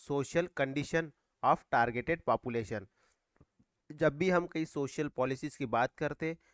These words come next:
तो हम mainly इस चीज़ की बात करते कि एक अच्छी सोशल कंडीशन हो, ठीक है, बस that's it। But सोशल पॉलिसीज़ के अंदर एजुकेशन भी आता है, हेल्थ भी आता है,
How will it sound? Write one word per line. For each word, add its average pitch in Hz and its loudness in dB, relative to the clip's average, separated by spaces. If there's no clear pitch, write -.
तो 143 0
हम 143 -2
mainly 147 0
इस 165 -2
चीज़ 160 -6
की - -4
बात 120 2
करते 160 -4
कि 156 -2
एक 170 0
अच्छी - -6
सोशल 156 -4
कंडीशन 127 -4
हो, 98 -8
ठीक 127 -6
है, 170 0
बस 135 4
that's 135 2
it। 117 -4
But 165 8
सोशल 175 -2
पॉलिसीज़ 139 -2
के 175 -2
अंदर 135 -2
एजुकेशन 143 -4
भी 156 0
आता 151 2
है, 156 0
हेल्थ 120 -4
भी 151 2
आता 147 4
है, 151 2